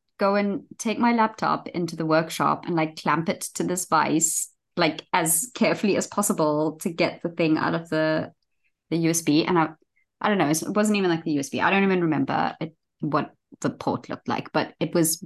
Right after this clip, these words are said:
just, I was like, "My laptop is gonna be so terribly smashed up <laughs> after this."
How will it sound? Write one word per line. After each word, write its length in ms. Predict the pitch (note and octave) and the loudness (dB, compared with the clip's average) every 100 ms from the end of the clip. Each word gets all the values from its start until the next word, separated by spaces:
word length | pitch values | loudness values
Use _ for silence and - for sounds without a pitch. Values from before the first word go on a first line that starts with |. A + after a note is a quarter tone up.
| - _ _ _ _ | -18 _ _ _ _
just, 360 | - E3+ - - _ _ _ | 0 0 0 -8 _ _ _
I 120 | E3 D#3 | 0 2
was 200 | D#3 D3 | 2 0
like, 220 | C3+ D3+ | 0 2
"My 140 | C#3+ | 2
laptop 440 | C#3 B2+ - - - | 2 0 -2 -8 -8
is 140 | - | -6
gonna 160 | B2 C#3+ | -2 -2
be 360 | B2+ E2 - _ - | -2 -4 -8 _ -14
so 260 | A#3+ - - | -6 -4 -4
terribly 640 | - - - - - - | -4 -2 -2 -2 -4 -6
smashed 420 | - - - - - | -6 -4 -4 -4 -6
up 100 | - | -2
<laughs> 40 | |
after 320 | C#4+ D#4+ F#4 | 0 2 4
this." 640 | G#4+ A4 B4 - - - | 6 6 6 4 2 -4